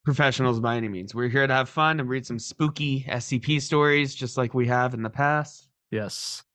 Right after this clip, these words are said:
Speaker 2: Some of them more spooky than
Speaker 1: And drink.
Speaker 2: others.
Speaker 1: Some of
Speaker 2: Yes.
Speaker 1: them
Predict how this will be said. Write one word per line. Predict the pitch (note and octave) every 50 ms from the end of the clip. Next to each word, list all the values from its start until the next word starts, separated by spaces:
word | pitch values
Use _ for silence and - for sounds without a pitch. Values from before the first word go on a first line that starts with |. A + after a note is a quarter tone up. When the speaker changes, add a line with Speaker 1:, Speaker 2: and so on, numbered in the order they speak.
| _ _ _ _ _ _ _ _ _ _
Speaker 2:
Some | - - D3 C#3 C#3+
of | C#3
them | C#3 C#3+ C3+
more | C3 C3 C3+ C3+ C3+
spooky | C3+ - - - C#3 C3 - D3 C#3
than | B2+ C3 B2+
Speaker 1:
And | B2 B2
drink. | A#2+ B2+ B2+ C3+ C3+
Speaker 2:
others. | - - - - - _ _ _ _ _ _ _ _ _ _ _ _ - - _ _ _ _ _ _ _
Speaker 1:
Some | - - - D3+ D#3 F3+ F#3+
of | E3 A#2+
Speaker 2:
Yes. | A#2
Speaker 1:
them | G#2+ G#2+ G#2+ G#2 G2+ G#2+ A#2 -